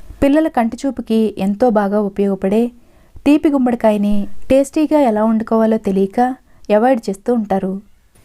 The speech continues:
అయితే, ఎంతో రుచిగా ఉండి, తింటున్న కొద్దీ తినాలనిపించేలా, పిల్లలు కూడా ఎంతో ఇష్టంగా తినేలా, పాతకాలం పద్ధతిలో గుమ్మడికాయ దప్పలం కర్రీ ఎలా చేయాలో చూపిస్తాను. మా ఇంట్లో అందరూ ఎంతో ఇష్టంగా తినే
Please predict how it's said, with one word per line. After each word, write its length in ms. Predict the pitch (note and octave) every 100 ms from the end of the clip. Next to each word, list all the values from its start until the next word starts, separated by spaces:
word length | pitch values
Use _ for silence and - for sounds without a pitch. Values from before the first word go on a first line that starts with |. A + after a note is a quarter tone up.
| -
అయితే, 280 | F#3+ - B3 C4 - - - - B3+
ఎంతో 340 | C4+ C#4 E4
రుచిగా 360 | B3+ - - A3+
ఉండి, 440 | G#3 G#3 G#3+ G#3 - -
తింటున్న 300 | A3 G#3+ A#3
కొద్దీ 300 | A3+ F#3+ A3+
తినాలనిపించేలా, 1000 | G#3+ G3 G3+ G3+ G3 G3 G3+ G3+ A#3 B3 - - - - -
పిల్లలు 240 | C#4+ D4+ D#4
కూడా 260 | D4 C#4+
ఎంతో 340 | B3+ A3 A3+ C4
ఇష్టంగా 400 | A3+ - G#3+ G3+
తినేలా, 580 | G3+ G3 F#3+ F#3+ F#3+ A3+ - - _ -
పాతకాలం 480 | A#3 A#3+ C#4+ C#4 B3
పద్ధతిలో 680 | A3 F3+ G#3 G#3 G3 F#3+ - _ _ G#3 A#3
గుమ్మడికాయ 360 | A#3 C4+ C4+ G#3
దప్పలం 340 | G3 G3+ G#3
కర్రీ 220 | G3+ G3
ఎలా 180 | G3+ F#3+
చేయాలో 340 | F#3+ F#3 F#3+
చూపిస్తాను. 680 | C4+ B3 A3 - F#3 F#3 F#3+ - - - - - A#3+
మా 120 | B3+
ఇంట్లో 460 | C4+ C#4 C#4+ C4+ -
అందరూ 300 | G#3 A#3 C#4
ఎంతో 320 | C4 G3+ - A3+
ఇష్టంగా 420 | G#3+ - G#3 G3+
తినే 320 | G3+ G#3